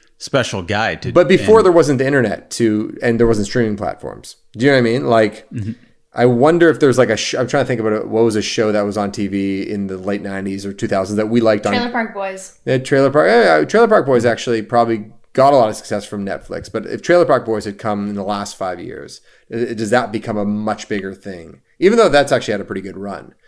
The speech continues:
Speaker 2: But is there, is there other examples that you're like, "Oh, if this had existed now, would actually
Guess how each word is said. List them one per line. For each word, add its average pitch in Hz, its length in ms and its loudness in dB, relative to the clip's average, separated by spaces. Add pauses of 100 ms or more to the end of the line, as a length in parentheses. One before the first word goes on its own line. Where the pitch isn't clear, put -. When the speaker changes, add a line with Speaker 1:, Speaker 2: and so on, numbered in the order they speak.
(240)
Speaker 2:
But 123 120 -2
is 127 80 0
there, 165 120 4
is 151 140 2
there 165 100 4
other 156 180 6
examples 123 460 0
that 120 140 -2
you're 113 180 0
like, 107 180 -2
"Oh, 175 180 4
if - 80 -2
this 151 160 -4
had 135 120 -2
existed 117 480 -6
now, 98 640 -8 (520)
would 117 200 0
actually 101 840 -4